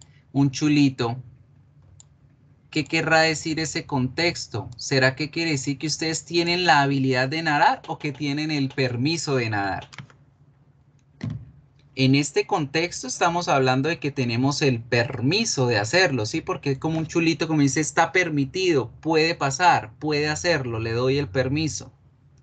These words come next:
¿Right? Entonces los contextos nos ayudan a identificar cuándo y cuándo es el significado de cada uno.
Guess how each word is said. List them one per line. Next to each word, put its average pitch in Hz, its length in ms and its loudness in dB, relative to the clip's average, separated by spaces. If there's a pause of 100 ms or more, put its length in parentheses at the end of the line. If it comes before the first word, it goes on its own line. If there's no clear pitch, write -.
¿Right? 143 260 0 (260)
Entonces 214 240 4
los 254 160 0
contextos 196 720 -2
nos 180 220 -4
ayudan 151 480 2
a 170 120 0
identificar 131 760 -2 (400)
cuándo 160 380 4
y 156 60 -2
cuándo 147 580 2
es 135 320 0
el 143 220 -2
significado 113 800 -2
de - 140 -2
cada 104 280 0
uno. 139 340 2